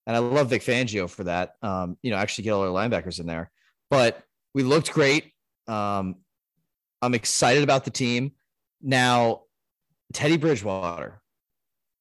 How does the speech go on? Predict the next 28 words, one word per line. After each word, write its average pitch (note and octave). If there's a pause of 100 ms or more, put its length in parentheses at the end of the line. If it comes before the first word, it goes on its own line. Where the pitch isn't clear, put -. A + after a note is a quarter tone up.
(440)
I D3
do D3
have C#3+
to A#2+
apologize. F#2+
Um, G#2+
well, F#3 (340)
I, F3
I'll, D#3+
I'll F3+
say F#3
this E3+
with D#3
an C3
asterisk. B2+
I D3+
apologize C#3+
because B2
I C3
went C3+
off B2+
on C#3
him B2+
a B2
little A#2+
too C#3
harshly. G2
But E3